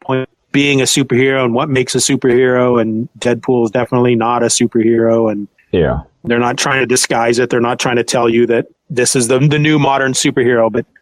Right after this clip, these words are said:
Speaker 1: I guess I just didn't enjoy it as much as everybody built it up to. I'm still gonna watch the second one.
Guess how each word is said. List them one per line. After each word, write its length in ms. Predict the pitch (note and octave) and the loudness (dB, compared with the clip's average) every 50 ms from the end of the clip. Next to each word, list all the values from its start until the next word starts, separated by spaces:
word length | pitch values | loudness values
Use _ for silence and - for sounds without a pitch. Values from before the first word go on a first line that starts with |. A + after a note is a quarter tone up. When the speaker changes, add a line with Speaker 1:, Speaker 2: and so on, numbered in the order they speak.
| _ - | _ -4
Speaker 1:
I 60 | F3 | -2
guess 160 | F3+ A3+ F3 - | -2 0 0 0
I 80 | F3+ | 0
just 240 | E3+ F3 E3+ - - | 0 0 -2 -2 -2
didn't 240 | - D3+ D#3 E3 D#3+ | -2 0 2 2 2
enjoy 400 | D3 D3+ C#3 C3 C3 B2+ C3+ C3 | 2 2 0 0 0 2 2 2
it 80 | C3 | 2
as 140 | B2 A#2+ G#2+ A#2+ | 2 0 0 0
much 220 | B2 B2 - - | -2 -2 -2 -2
as 100 | A2+ G#2+ | -2 0
everybody 400 | A#2 A2 A2+ A2+ G#2+ A#2 A2 A2 | 0 0 0 0 0 0 0 0
built 280 | G2+ A2+ A2+ A2+ - - | 0 -2 -2 -2 -2 -2
it 60 | G#2 | -4
up 160 | A2+ G#2+ - - | -4 -4 -4 -4
to. 120 | - G#2 | -4 -2
I'm 160 | A#2+ E3 G#3 F#3+ | 0 0 0 0
still 180 | - - D4 | 0 0 0
gonna 160 | B3 A3 F#3 D#3+ | 0 2 0 2
watch 240 | D#3+ D#3+ D3+ - - | 0 0 -2 -4 -6
the 80 | - | -6
second 340 | - - - C#3+ - C#3+ - | -4 -2 -2 -2 -2 -4 -8
one. 260 | A#2 G#2 G2 G2 G2 | -10 -12 -14 -14 -18